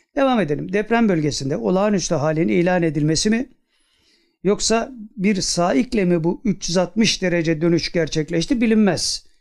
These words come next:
Yani olağanüstü hal ilan edildi. Bundan mı yoksa başka türlü kulaklar mı çekildi? Bunu bilemeyiz.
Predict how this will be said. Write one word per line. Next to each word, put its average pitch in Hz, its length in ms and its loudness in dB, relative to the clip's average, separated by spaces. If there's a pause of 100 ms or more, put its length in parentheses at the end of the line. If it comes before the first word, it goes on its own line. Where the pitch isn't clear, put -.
(640)
Yani 131 360 -6
olağanüstü 139 440 -6
hal 143 160 -2
ilan 127 360 -4
edildi. 120 360 -12
Bundan 160 380 2
mı 254 120 2
yoksa 160 320 -6
başka 151 300 -6
türlü 143 220 -8
kulaklar 131 420 -10
mı 120 140 -8
çekildi? 104 460 -12 (460)
Bunu 170 160 0
bilemeyiz. 123 420 -4